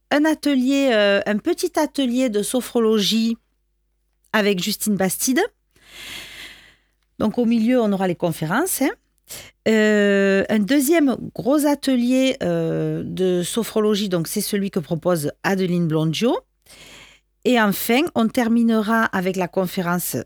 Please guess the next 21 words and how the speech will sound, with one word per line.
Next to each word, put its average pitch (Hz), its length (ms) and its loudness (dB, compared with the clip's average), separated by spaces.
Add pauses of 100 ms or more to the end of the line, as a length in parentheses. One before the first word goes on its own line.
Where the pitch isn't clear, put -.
d'Adeline. 175 640 0 (880)
Euh, 208 300 4
il 208 80 2
faut 269 140 0
savoir 262 400 0
que 226 280 0
du 208 220 -2
coup, 269 440 -2
euh, 180 380 0
dans 208 160 -2
la 233 140 0
journée 240 400 0
seront 202 300 -4
proposés 220 480 -4
d'autres 233 420 -2
ateliers, 226 680 -2
euh, 165 520 -2 (840)
de 175 140 -8
façon 185 400 -6
plus 196 140 -8
spontanée, 214 760 -4